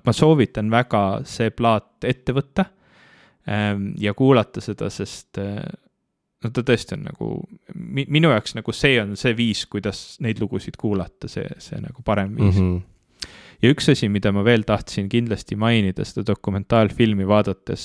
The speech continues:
Speaker 1: eh, mis oli mu täielik lemmikhetk, kõige, kõige lemmikum hetk kogu dokumentaalfilmis, oli see moment,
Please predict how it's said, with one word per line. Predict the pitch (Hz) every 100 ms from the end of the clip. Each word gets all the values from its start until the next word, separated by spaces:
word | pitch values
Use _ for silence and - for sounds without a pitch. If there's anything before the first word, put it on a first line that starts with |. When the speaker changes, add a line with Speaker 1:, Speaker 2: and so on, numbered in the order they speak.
| -
Speaker 1:
eh, | - -
mis | 58 101 -
oli | 98 98 95 -
mu | 110
täielik | 104 131 131 101 92 -
lemmikhetk, | 113 113 98 - 113 - -
kõige, | - 131 -
kõige | 101 127 120 104
lemmikum | 110 117 98 - 95 95
hetk | 107 - - - -
kogu | _ 117 104 - 82 98 - _
dokumentaalfilmis, | _ 98 - 95 95 110 98 - 110 98 95 - _ _ _ _ _ _ _ _ _ _ _ _ _ _ _ _ -
oli | 123 120
see | 156 156
moment, | 120 131 170 - _ -